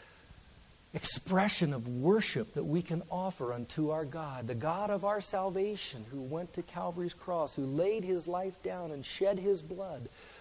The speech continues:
for the forgiveness of our sin, for in it is the new covenant and new life. If you have never received and opened your heart to receive the forgiveness of sin, if you've never confessed your sin, now is the time.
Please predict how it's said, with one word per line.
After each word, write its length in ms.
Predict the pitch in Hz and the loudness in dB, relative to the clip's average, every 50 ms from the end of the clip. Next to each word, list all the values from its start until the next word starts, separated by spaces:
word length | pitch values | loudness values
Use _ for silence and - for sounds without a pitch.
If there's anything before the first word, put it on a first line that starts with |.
| - - - | -18 -20 -12
for 100 | - 123 | -10 -8
the 100 | 123 135 | -8 -8
forgiveness 640 | - - - 127 120 143 156 160 156 165 165 - - | -8 -8 -8 -6 -4 -2 -4 -4 -4 -6 -8 -8 -8
of 120 | 156 143 165 | -10 -10 -8
our 140 | 160 151 | -10 -10
sin, 280 | 147 - - - 175 165 147 131 117 113 117 | -10 -10 -10 -8 -8 -8 -10 -10 -12 -14 -16
for 200 | - - - 117 | -16 -14 -12 -10
in 200 | 127 143 139 - 104 135 147 | -8 -8 -8 -8 -10 -10 -10
it 80 | 131 113 | -10 -10
is 140 | 117 110 110 | -10 -10 -8
the 100 | 113 120 | -10 -10
new 240 | 110 117 123 127 123 - | -8 -8 -8 -10 -10 -10
covenant 360 | - - 143 139 123 117 117 | -12 -12 -12 -12 -12 -14 -14
and 360 | 120 120 - 101 113 113 113 120 | -16 -16 -16 -16 -18 -16 -16 -14
new 260 | 120 120 120 123 120 | -14 -16 -14 -16 -16
life. 80 | 117 117 101 - - - - - - - - - - - - - - - - - - - - - - - - - - - - - - - - - - - - - - - - - - - - - | -14 -14 -16 -16 -18 -20 -20 -20 -20 -20 -20 -20 -20 -20 -20 -20 -20 -20 -20 -20 -20 -20 -20 -20 -20 -20 -20 -20 -20 -20 -20 -20 -20 -20 -20 -20 -20 -20 -20 -20 -20 -20 -20 -20 -20 -20 -18 -16
If 120 | - - | -6 0
you 100 | 147 151 | 2 2
have 120 | 147 127 135 | 4 4 4
never 420 | 139 147 156 165 170 165 180 180 | 4 6 6 6 6 6 4 4
received 600 | 175 180 170 - - - 190 180 175 160 135 139 | 4 2 2 0 0 0 0 0 0 -2 -2 -2
and 100 | 127 127 | -2 -2
opened 340 | 131 143 139 - 156 156 147 | -2 -4 -4 -4 -6 -6 -4
your 140 | 156 156 151 | -4 -4 -4
heart 480 | - - - - 175 156 127 107 - - | -6 -10 -10 -8 -6 -6 -6 -6 -10 -10
to 160 | - 131 123 120 | -10 -10 -10 -8
receive 760 | 127 - - - - - 185 185 180 160 139 123 110 107 101 - - - - - - - - - - - - - | -8 -6 -4 -4 -4 -4 -4 -4 -4 -4 -4 -6 -8 -10 -14 -16 -18 -20 -20 -20 -20 -20 -20 -20 -20 -20 -20 -18
the 60 | - - | -16 -8
forgiveness 640 | - 139 127 110 104 143 151 143 156 160 151 - 170 | -6 -4 -4 -2 0 0 0 0 0 -4 -4 -6 -6
of 100 | 156 - | -6 -6
sin, 320 | - - - 175 151 131 113 - - | -6 -6 -6 -6 -6 -8 -10 -12 -16
if 100 | - - | -14 -6
you've 140 | - 151 131 | -4 -2 0
never 300 | 143 165 175 175 202 185 | 2 0 2 2 2 -2
confessed 600 | - - 190 185 - - 214 202 190 190 - - | -2 -4 -8 -8 -6 -4 -4 -4 -4 -6 -8 -8
your 120 | 160 139 123 | -8 -8 -6
sin, 360 | - - 139 127 127 131 131 | -6 -6 -6 -6 -6 -8 -8
now 360 | 139 139 143 151 156 160 165 | -10 -10 -8 -8 -6 -6 -6
is 140 | 165 156 147 | -6 -6 -8
the 120 | 160 160 | -10 -12
time. 280 | - - - - 135 | -12 -12 -16 -16 -16